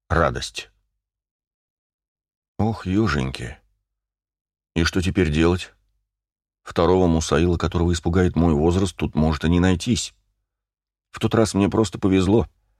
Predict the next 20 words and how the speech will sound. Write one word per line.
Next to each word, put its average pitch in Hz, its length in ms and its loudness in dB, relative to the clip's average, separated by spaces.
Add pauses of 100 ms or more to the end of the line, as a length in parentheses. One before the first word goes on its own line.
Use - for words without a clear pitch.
(280)
На 76 140 -2
циферблат, 80 500 2
как 73 160 -2
уже 80 160 0
выяснилось, 78 480 0
тут 90 220 -4
тоже 95 240 2
надежды 101 380 2
мало. 101 360 2 (840)
Йокос-два 87 680 0
я 90 140 4
успею 90 340 0
стереть 82 380 -2
память 82 260 0
видящему 80 500 -2
раньше, 85 300 0
чем 80 160 -4
он 80 140 0
меня 80 160 0
выдаст. 78 400 -4